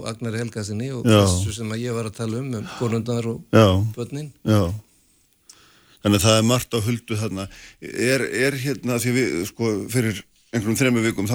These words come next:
Speaker 2: áttum við nú spjall hérna um nýju bókina þína sem er á sögustöðum.
Speaker 1: Já.
Speaker 2: Og þar vorum við að fjalla um þessa rómantísku, hérna, rómantísku söguskoðun sem að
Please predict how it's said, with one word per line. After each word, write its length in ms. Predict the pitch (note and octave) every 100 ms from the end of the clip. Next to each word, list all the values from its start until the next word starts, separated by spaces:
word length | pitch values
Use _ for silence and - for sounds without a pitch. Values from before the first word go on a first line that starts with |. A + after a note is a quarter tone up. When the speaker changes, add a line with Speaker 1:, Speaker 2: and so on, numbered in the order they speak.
| A2
Speaker 2:
áttum 160 | A2
við 80 | G#2+
nú 80 | G#2
spjall 220 | B2+ A2+
hérna 240 | A2 G2+ G2+
um 80 | G2+
nýju 240 | A#2 A2+
bókina 400 | A#2 G#2+ G#2 G2+
þína 160 | G2+ G2
sem 160 | G#2+
er 160 | G2 D2+
á 120 | E2
sögustöðum. 640 | A2 C#3 A2+ G2+ F#2+ F#2 G#2
Speaker 1:
Já. 160 | A#2 G2 - - - - -
Speaker 2:
Og 160 | F#2 G2+
þar 160 | A#2+ A#2+
vorum 240 | A#2 A2
við 60 | A2
að 60 | A#2
fjalla 160 | A#2
um 60 | G#2+
þessa 180 | G#2+ A2+
rómantísku, 720 | G#2+ A#2 A2+ - A2 - G#2+ G#2
hérna, 520 | G#2 G#2+ F#2 G2 G2 F2+ - - _ _ _ - - - _ _ _ -
rómantísku 540 | A2+ A#2 G#2 A2 -
söguskoðun 920 | - C#3 B2+ A2 - B2+ A#2+ A2+ B2 C3
sem 180 | G#2+ G2+
að 220 | G2+